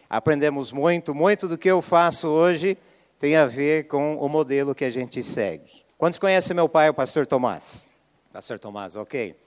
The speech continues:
De Curitiba também. Ele é uma pessoa usada por Deus, um profeta, mas também um mestre.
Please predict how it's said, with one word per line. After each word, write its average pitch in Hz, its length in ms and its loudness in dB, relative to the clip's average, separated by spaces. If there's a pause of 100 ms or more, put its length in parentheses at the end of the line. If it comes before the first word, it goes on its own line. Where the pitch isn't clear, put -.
(140)
De 104 160 -14
Curitiba 127 520 -4
também. 120 460 -6 (400)
Ele 147 560 -4
é 139 80 -4
uma 147 160 -2
pessoa 147 500 -4 (120)
usada 160 420 0
por 151 140 -6
Deus, 147 420 0
um 131 80 -6
profeta, 160 540 -2
mas 170 180 -2
também 170 300 -2
um 185 100 -8
mestre. 147 580 0